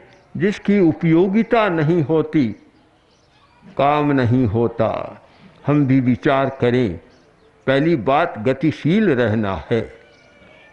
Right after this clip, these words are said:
विकास का एक लक्षण है गतिशीलता, हमारी गति रहे, जीवन में आलस्य न आए। "आलस्यम परम शत्रु शरीरस्थो महारिपु।"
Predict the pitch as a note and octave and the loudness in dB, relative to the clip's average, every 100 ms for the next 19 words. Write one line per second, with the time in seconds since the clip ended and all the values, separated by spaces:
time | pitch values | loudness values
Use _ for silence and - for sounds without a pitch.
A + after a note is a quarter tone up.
0 | _ _ _ _ _ - B2 B2 E3+ F3+ | _ _ _ _ _ -6 -2 0 2 0
1 | - - D#3+ D3+ D3 B2 D3+ - F3+ D3+ | 0 -2 0 2 2 0 -2 0 0 2
2 | D#3+ C#3+ C#3+ D3+ D#3 - C3 B2+ - C3 | 2 0 -2 0 -4 0 0 0 -2 -2
3 | C#3 E2 - - _ B2 C#3+ F#3+ F3+ A#2 | -2 -6 -16 -20 _ -2 0 0 -2 -2
4 | B2 G#3 G#3 D3+ B2 D3+ A2 - - _ | -2 2 2 2 2 0 -2 -8 -20 _
5 | - A2+ D#3+ E3 G3+ G3 G3 C3+ C#3 F3+ | -12 -2 0 2 2 2 2 2 2 2
6 | - F3+ B2 C3+ G3 D3 C3+ G#2 D#2+ - | 0 0 2 2 2 2 0 0 -6 -14
7 | - _ _ _ _ _ _ _ _ _ | -20 _ _ _ _ _ _ _ _ _
8 | _ _ _ _ - G#2+ A2+ C3+ F3 - | _ _ _ _ -6 -2 0 0 -2 -6
9 | - - - - G#3 A3+ B3 - - - | -20 -20 -12 -2 0 0 -4 -12 -20 -20
10 | _ C#3+ D3 E3+ G#3 G#3+ - - D#3+ - | _ 0 2 2 2 -2 -4 -4 -4 -4
11 | - D#3+ G#2+ G2 - _ _ - C3+ F3+ | -2 0 0 -6 -16 _ _ -2 2 2
12 | G#3+ G#3 - - F#3+ E3 C#3 D#3 C#3+ - | 4 2 0 -2 0 0 0 0 0 -2
13 | A#2 | -4